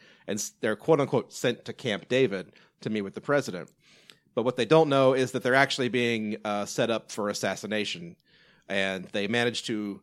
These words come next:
get off the plane when they realize something is amiss. And then the plane explodes.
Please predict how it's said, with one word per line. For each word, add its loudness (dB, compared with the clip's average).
get 4
off 4
the -4
plane 0
when 0
they 2
realize 2
something -4
is -4
amiss. -6
And 0
then 2
the -4
plane 4
explodes. 2